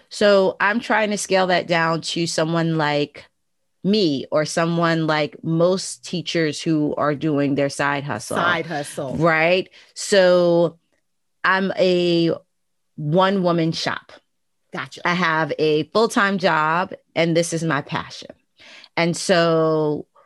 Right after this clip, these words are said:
Speaker 1: what should I expect in this, in terms of working with a virtual assistant?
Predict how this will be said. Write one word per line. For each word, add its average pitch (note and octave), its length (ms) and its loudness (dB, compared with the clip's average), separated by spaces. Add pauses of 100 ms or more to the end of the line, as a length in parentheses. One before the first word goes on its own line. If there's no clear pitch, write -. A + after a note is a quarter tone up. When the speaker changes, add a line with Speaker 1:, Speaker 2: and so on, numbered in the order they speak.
(160)
Speaker 1:
what F3 360 2
should B3+ 300 0 (340)
I E3+ 380 2 (300)
expect - 880 -2
in D#3+ 180 2
this, - 320 -2
in D#3+ 160 2
terms D#3 440 0
of D3 300 -2
working D3+ 580 0
with C3+ 380 2 (220)
a D#3+ 80 -2
virtual D#3+ 420 0
assistant? D3 580 -2